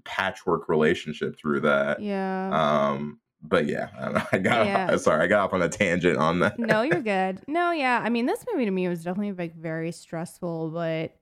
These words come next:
Speaker 2: it's weird though. It, I, it's like I never really was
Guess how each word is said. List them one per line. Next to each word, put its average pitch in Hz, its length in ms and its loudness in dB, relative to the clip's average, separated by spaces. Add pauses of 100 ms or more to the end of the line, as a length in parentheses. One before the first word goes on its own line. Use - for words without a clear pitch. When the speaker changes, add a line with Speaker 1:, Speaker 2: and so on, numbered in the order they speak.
(140)
Speaker 2:
it's 294 180 2
weird 381 300 0
though. 381 320 4
It, 233 360 2
I, - 300 0 (260)
it's - 500 -2
like 320 300 2
I 269 140 2
never 330 360 2
really 240 440 2
was 202 680 0